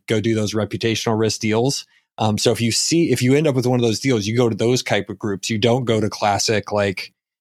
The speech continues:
"I got my money from the university endowment" P E, 'cause they're never gonna do those kind of oddball deals.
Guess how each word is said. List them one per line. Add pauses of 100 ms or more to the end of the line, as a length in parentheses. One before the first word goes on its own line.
(160)
"I
got
my
money
from
the
university
endowment" (440)
P
E, (220)
'cause
they're
never
gonna
do
those
kind
of
oddball
deals.